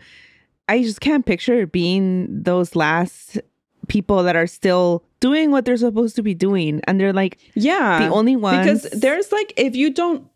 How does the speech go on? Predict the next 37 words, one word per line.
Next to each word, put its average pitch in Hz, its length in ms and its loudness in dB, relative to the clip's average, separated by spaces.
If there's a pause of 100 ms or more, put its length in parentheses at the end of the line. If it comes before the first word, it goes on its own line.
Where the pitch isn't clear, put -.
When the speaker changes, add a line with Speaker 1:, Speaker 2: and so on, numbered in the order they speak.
(260)
Speaker 2:
obviously 220 640 -2
everyone 208 360 0
has 196 240 -2
the 175 120 -2
right 175 380 -2
to 185 80 -4
disagree 165 880 -2 (280)
with 165 340 -2
a 170 160 -2
government, 170 880 -4 (180)
but 202 100 0
you 240 80 0
don't 285 120 2
have 269 120 -2
the 247 100 0
right 185 500 -2
to 165 540 0 (140)
Speaker 1:
oust 196 360 -2
an 190 160 0 (180)
officially 190 560 0
elected 170 680 0 (260)
Speaker 2:
Yeah. 226 540 0
Speaker 1:
a, 202 60 0
a 196 60 -2
person 175 560 0 (300)
without 202 600 0
a 190 100 2
reason, 175 480 0
because, 180 320 -2 (340)
because 214 280 0
obviously 214 340 0
there's 190 160 -2
people 196 300 0
that 175 160 -2
can 202 180 0
be 170 180 -2
impeached 185 520 -2